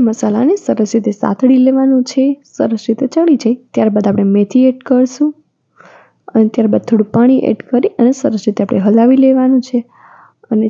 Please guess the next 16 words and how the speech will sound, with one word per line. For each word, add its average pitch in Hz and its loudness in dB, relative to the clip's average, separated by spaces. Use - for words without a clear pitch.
છેલ્લે 294 2
આપણે 247 -2
પાપડ 247 -2
એડ 208 -8
કરશું. 202 -2
આપણો 233 2
બધો 240 2
જ 262 0
મસાલો 226 0
મેથીમાં 226 -2
સરસ 285 -2
રીતે 240 -4
ચડી 320 0
જાય 277 0
ત્યારબાદ 226 2
જ - -12